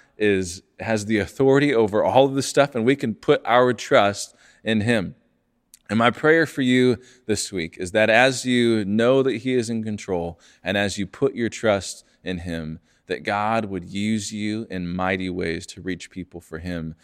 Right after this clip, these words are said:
that may have never even heard the gospel before. My prayer is that they would see the gospel through you in this time of chaos and waiting. I think as we do that, God is going to just use this,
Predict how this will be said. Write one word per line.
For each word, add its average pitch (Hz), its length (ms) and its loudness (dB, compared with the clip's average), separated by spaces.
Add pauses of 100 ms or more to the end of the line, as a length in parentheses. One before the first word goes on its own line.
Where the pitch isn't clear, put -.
(200)
that 82 120 -4
may 117 140 -2
have 98 160 -2
never 98 320 -2
even 87 180 -8
heard 82 240 -8
the 80 80 -16
gospel 76 400 -10
before. - 480 -20 (260)
My 95 120 -4
prayer 110 300 0
is 98 80 -4
that 95 100 -8
they 101 80 0
would 82 160 -4
see 110 480 -2
the 76 100 -10
gospel 76 640 -8 (280)
through 95 300 -6
you 82 440 -6 (380)
in 98 240 -4
this 90 160 -8
time 85 480 -10
of - 100 -20
chaos 82 720 -8 (320)
and 80 140 -10
waiting. 76 380 -10 (1000)
I 90 100 -8
think 101 180 -4
as 95 140 -2
we 95 100 -4
do 104 200 0
that, 90 400 -4
God 98 300 0
is 92 120 -2
going 92 280 -6
to 85 480 -4
just 90 220 -10
use 98 400 -4
this, 95 340 -6